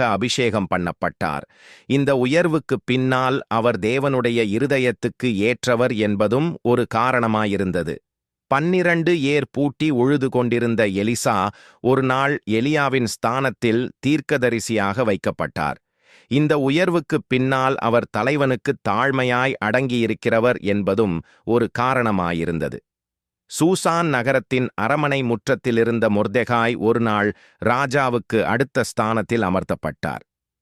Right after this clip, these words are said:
இந்த உயர்வுக்கு பின்னால் அவர் இருந்த பொறுப்பில் உண்மையாயிருப்பவர் என்பதும் ஒரு காரணமாயிருந்தது. எல்லாவற்றையும் இழந்து தனித்தவனாய் தவித்த யோபு ஒரு நாள் திரும்ப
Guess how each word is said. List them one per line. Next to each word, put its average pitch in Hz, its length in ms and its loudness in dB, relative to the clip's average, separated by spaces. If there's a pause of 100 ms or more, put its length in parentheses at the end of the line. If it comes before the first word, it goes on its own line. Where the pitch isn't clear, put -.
(180)
இந்த 143 200 4
உயர்வுக்கு 165 640 0
பின்னால் 123 560 0
அவர் 117 260 0
இருந்த 156 320 0
பொறுப்பில் 123 460 0
உண்மையாயிருப்பவர் 123 1080 0
என்பதும் 107 440 0
ஒரு 101 140 2 (100)
காரணமாயிருந்தது. 95 1000 -2 (480)
எல்லாவற்றையும் 131 840 2
இழந்து 123 500 2 (260)
தனித்தவனாய் 131 880 0
தவித்த 120 360 -2
யோபு 110 460 2 (460)
ஒரு 131 180 4
நாள் 127 300 0
திரும்ப 139 300 2